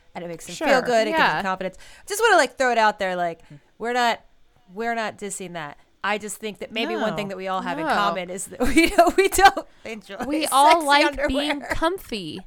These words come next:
Speaker 2: Mm-hmm.
Speaker 3: All three of
Speaker 1: There's
Speaker 3: us like being comfy.
Speaker 1: You can wear whatever you feel comfortable with. And if a thong makes you feel awesome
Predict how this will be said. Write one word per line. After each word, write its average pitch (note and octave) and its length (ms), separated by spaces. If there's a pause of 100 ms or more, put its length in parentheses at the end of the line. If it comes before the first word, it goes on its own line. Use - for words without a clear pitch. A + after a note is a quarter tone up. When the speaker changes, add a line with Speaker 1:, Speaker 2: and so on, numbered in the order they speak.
(360)
Speaker 2:
Mm-hmm. A3+ 120
Speaker 3:
All E4 160
three F#4 260
of F#4+ 80
Speaker 1:
There's F4+ 140
Speaker 3:
us - 60
like C#4+ 240
being D#4+ 200
comfy. D4+ 360
Speaker 1:
You B3+ 180
can E4 140
wear D#4+ 160
whatever D4+ 420
you D4+ 140
feel C#4 160
comfortable B3 300
with. G3 120
And G#3+ 100
if A3 120
a A3 60
thong A3+ 440
makes A3 260
you A#3 100
feel G#3 280
awesome A3 500